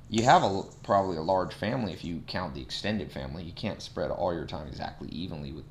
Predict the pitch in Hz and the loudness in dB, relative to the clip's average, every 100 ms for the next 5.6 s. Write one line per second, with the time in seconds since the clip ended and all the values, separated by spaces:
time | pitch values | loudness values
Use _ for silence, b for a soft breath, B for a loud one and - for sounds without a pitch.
0 | - 95 73 - 80 73 76 - 85 80 | -6 -6 -6 -6 -6 -6 -8 -8 -8 -6
1 | 78 - B B 98 87 - 85 85 90 | -8 -10 B B -2 -2 0 -2 0 -2
2 | 90 85 - - - 87 80 - 92 92 | -2 -4 -8 -10 -4 -4 -4 -2 -2 -2
3 | 90 90 87 - 87 90 90 90 - - | -2 -2 -2 -4 -4 -2 -2 -4 -8 -4
4 | 92 87 87 85 - 95 87 101 101 69 | -2 -2 -4 -6 -2 0 4 8 8 6
5 | - - 123 104 95 - | -2 -2 4 4 4 0